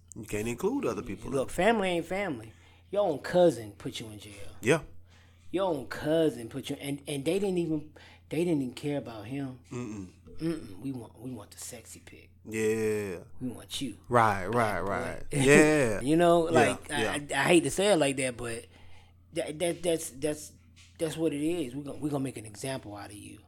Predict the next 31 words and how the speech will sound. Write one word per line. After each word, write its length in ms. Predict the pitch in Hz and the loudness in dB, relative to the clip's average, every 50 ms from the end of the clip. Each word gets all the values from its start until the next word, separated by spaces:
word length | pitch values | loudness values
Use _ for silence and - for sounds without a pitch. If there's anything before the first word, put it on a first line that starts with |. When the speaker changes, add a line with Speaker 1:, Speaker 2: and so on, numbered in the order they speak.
| - - | -14 -10
Speaker 1:
Mm-hmm. 380 | 113 107 104 101 98 107 107 110 110 | -8 -8 -8 -8 -10 -12 -14 -12 -10
Speaker 2:
And, 520 | - 147 139 131 127 120 120 117 113 123 123 - | -10 -8 -8 -8 -8 -10 -10 -10 -12 -12 -14 -12
you 120 | - 175 | -10 -8
know, 240 | 175 151 120 107 - - - | -6 -6 -8 -10 -12 -14 -16
like, 300 | - 165 - - - - | -14 -14 -16 -18 -18 -14
PETA 420 | - - 202 196 185 175 165 151 | -10 -8 -6 -4 0 0 2 2
and 140 | 139 127 123 | 0 -2 -4
the 120 | 120 117 | -6 -4
A 200 | 135 151 151 143 | -2 -2 0 0
S 120 | 143 135 - | -2 -4 -8
P 200 | - - 160 147 | -6 -6 -6 -6
C 280 | - - 143 131 131 | -6 -8 -8 -6 -6
A, 300 | 131 139 139 127 120 113 - - - - - - - - - - - - - | -4 -4 -4 -6 -8 -10 -14 -20 -20 -20 -18 -16 -16 -16 -18 -20 -18 -10 -4
those 260 | 143 160 180 175 160 | -2 0 0 0 -2
self-righteous 1120 | - - - 143 131 120 - 120 120 120 113 - - - 110 107 107 - - - - - - - - - - - _ _ - - - - - _ _ _ - - - - _ - | -2 -2 -2 -2 -2 -6 -10 -12 -14 -12 -12 -12 -14 -14 -14 -14 -14 -14 -14 -14 -14 -16 -18 -20 -20 -20 -20 -20 _ _ -20 -20 -20 -20 -20 _ _ _ -20 -20 -20 -20 _ -6
people 460 | - 160 139 135 - 127 120 123 - - - - - - - - | -4 -4 -2 -2 -6 -10 -12 -14 -14 -18 -18 -18 -18 -18 -14 -10
that, 260 | - 151 - - - - _ _ - - - _ _ - - | -8 -8 -8 -8 -12 -20 _ _ -20 -20 -20 _ _ -12 -4
you 120 | 170 170 | -2 0
know, 260 | 165 160 151 147 151 - | 2 2 2 0 -4 -8
somebody, 680 | - - - 190 185 185 175 170 165 160 160 156 147 139 | -10 -8 -4 -2 0 2 2 2 4 4 2 2 0 0
um, 500 | 135 139 135 135 131 131 131 127 127 - - - | -4 -6 -6 -6 -6 -6 -6 -6 -8 -8 -8 -4
asked 320 | 143 147 147 135 127 - | -2 -2 -2 -2 -2 -4
me 360 | 156 147 143 139 135 135 - - - - - - - - - - | -2 -2 -2 -2 -4 -6 -10 -16 -20 -20 -20 -20 -20 -20 -18 -6
to 120 | - 156 | -4 -4
donate 400 | 131 123 139 139 139 135 135 123 | -2 -2 -2 -2 -2 -4 -4 -6
to 60 | 127 127 | -10 -12
peta. 360 | - - 151 131 117 107 - - - - - _ _ _ - - - - | -8 -6 -6 -6 -6 -10 -14 -18 -20 -20 -20 _ _ _ -20 -20 -18 -12
And 120 | - 135 139 | -10 -6 -6
I 100 | 143 147 | -4 -4
told 340 | 143 - 156 143 139 139 127 | -4 -2 0 0 0 0 -2
them, 260 | 135 131 127 131 | -4 -4 -4 -6